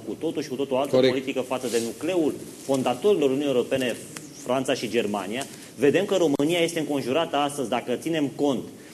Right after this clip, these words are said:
Speaker 1: că Ungaria vrea cumva un fel de altă cărare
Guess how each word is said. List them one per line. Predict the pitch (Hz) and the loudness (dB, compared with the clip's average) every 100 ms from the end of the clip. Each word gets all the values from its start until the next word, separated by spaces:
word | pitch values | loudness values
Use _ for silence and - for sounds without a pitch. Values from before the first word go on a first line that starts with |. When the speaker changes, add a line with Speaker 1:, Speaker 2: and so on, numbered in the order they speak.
| - | -8
Speaker 1:
că | - | 2
Ungaria | 135 135 131 160 147 135 127 123 - - - - - 123 92 | 4 4 4 4 4 4 4 0 -6 -18 -20 -20 -16 -14 -4
vrea | 139 185 170 | 0 2 2
cumva | - 147 113 139 151 143 | 0 -2 0 0 2 0
un | 143 135 135 135 | 0 0 0 -2
fel | 127 156 156 | -4 -2 0
de | 127 | 2
altă | 143 165 160 139 | 0 0 -4 -4
cărare | 131 127 135 123 113 | -2 0 0 0 -2